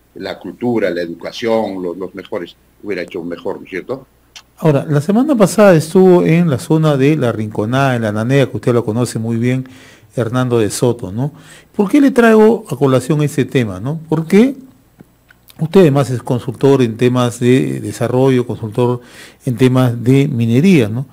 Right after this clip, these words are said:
Speaker 2: Para nadie es, es ajeno que somos un país minero, ¿no? Que lo que buscamos siempre es generar desarrollo, generación de empleo, un mejoramiento con las comunidades, ¿no? aledañas, ¿no? Un buen relacionamiento comunitario, ¿no?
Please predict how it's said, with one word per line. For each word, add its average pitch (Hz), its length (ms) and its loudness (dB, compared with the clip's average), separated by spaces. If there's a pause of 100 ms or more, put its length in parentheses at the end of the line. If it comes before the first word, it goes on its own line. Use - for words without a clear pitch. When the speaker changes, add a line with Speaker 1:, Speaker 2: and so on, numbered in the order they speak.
(480)
Speaker 2:
Para 151 220 2
nadie 185 360 2
es, 170 200 -4
es 156 160 -4
ajeno 156 440 0
que 165 380 0
somos 139 420 -6
un 135 100 -6
país 120 300 0
minero, 110 640 -4
¿no? 131 180 -12 (500)
Que 131 120 2
lo 123 120 0
que 127 60 -4
buscamos 131 460 2
siempre 135 500 2
es 139 140 -4
generar 120 360 -2
desarrollo, 127 600 2
generación 107 560 -6
de 110 120 -4
empleo, 151 720 2 (460)
un 147 100 0
mejoramiento 127 960 0
con 135 280 0
las 113 100 -6
comunidades, 117 1000 -4 (380)
¿no? 127 260 -2
aledañas, 123 680 0
¿no? 139 240 -4 (260)
Un 131 220 -4
buen 135 160 0
relacionamiento 120 760 -6
comunitario, 107 920 0
¿no? 139 260 -4